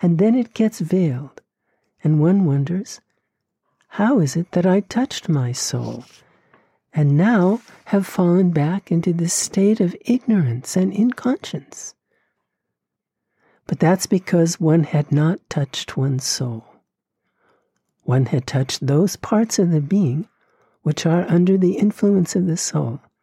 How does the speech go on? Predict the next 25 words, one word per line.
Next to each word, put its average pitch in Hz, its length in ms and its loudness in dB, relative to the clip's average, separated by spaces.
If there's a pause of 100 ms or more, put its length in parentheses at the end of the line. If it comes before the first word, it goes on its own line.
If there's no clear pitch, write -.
(580)
and 143 200 2
manifest 143 540 0
something 156 460 -2
of 117 120 -6
it, - 240 -8 (640)
but 165 140 2
are 160 140 4
not 135 360 2
it. - 380 -8 (2000)
I 180 80 2
have 180 320 4
already 151 500 2
said 147 340 0
many 170 380 4
times 131 720 -6 (540)
that 151 180 0
when 131 400 2
one 170 400 2
enters 160 560 0 (180)
consciously 180 920 -2 (380)
into 180 340 2
contact - 840 -2
with 156 240 -4
one's 156 320 2
soul, 127 540 -4